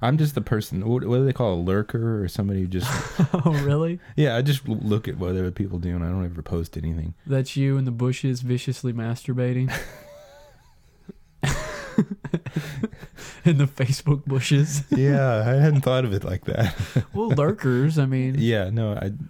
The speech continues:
Speaker 1: is that what they're called? There's some kind of name for that.
Speaker 2: No,
Speaker 1: Some
Speaker 2: no, that's, I think that's the term.
Speaker 1: Right.
Speaker 2: Yeah,
Speaker 1: Yeah.
Speaker 2: that's, that's part of the, the lexicon.
Speaker 1: Right.
Speaker 2: You know, the popular
Speaker 1: <laughs>
Speaker 2: usage of.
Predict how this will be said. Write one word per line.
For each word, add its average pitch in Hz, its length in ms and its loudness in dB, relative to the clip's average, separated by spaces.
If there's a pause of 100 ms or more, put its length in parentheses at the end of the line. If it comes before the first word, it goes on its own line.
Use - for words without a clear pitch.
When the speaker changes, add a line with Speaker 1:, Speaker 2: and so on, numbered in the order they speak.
(260)
Speaker 1:
is 123 180 0
that 143 100 4
what 170 100 0
they're 156 100 2
called? 131 240 0
There's 113 140 0
some 139 120 2
kind 135 180 2
of 101 80 2
name 95 280 2
for 90 140 -6
that. 78 160 -6
Speaker 2:
No, 214 160 2
Speaker 1:
Some 139 80 0
Speaker 2:
no, 143 160 2
that's, 135 360 -4
I 147 120 2
think 160 200 -2
that's 127 260 -4
the 117 100 -6
term. 101 460 -6
Speaker 1:
Right. 76 260 -4 (240)
Speaker 2:
Yeah, 123 100 -4
Speaker 1:
Yeah. 110 180 -4
Speaker 2:
that's, 127 220 -6
that's 139 280 -4
part 123 240 -2
of 110 140 -2
the, 117 200 -4 (640)
the 127 60 0
lexicon. 120 840 -2
Speaker 1:
Right. 87 260 -2 (120)
Speaker 2:
You 127 80 -2
know, 117 240 -2
the 139 100 -6
popular 120 480 0
Speaker 1:
<laughs> - 0 -
Speaker 2:
usage 123 540 -2
of. 131 180 -4